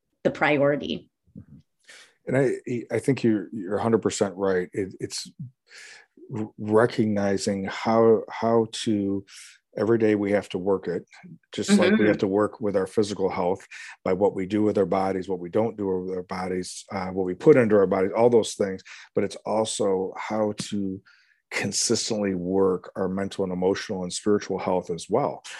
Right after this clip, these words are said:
Speaker 2: Um, and,
Speaker 1: Mm-hmm.
Speaker 2: and so, uh, giving yourself time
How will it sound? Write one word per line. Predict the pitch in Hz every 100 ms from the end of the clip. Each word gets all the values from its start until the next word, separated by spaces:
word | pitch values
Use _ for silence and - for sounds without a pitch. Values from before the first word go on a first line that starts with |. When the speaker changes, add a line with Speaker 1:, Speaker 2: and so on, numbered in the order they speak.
| - - -
Speaker 2:
Um, | 95 92 90 87 85 85 - _ _ -
and, | 98 95
Speaker 1:
Mm-hmm. | 175 190 - _ 104
Speaker 2:
and | 95
so, | - 101
uh, | 98 92 95 95 - 151 - _ _
giving | - 135 131
yourself | 110 101 - 98 -
time | - - 113 104 92 92 90